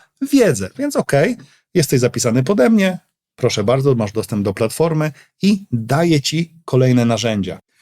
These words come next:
Przychodzi nowy pracownik do pracy, okej, proszę bardzo, daję ci konto na tej platformie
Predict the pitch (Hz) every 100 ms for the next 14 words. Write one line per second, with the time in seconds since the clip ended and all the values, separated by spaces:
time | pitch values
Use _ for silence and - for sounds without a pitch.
0 | _ - - 143 151 147 147 139 135 143
1 | 143 143 139 135 143 143 285 208 147 175
2 | 147 135 117 120 120 123 127 - 117 110
3 | 107 - - 123 135 135 131 139 143 -
4 | 139 143 202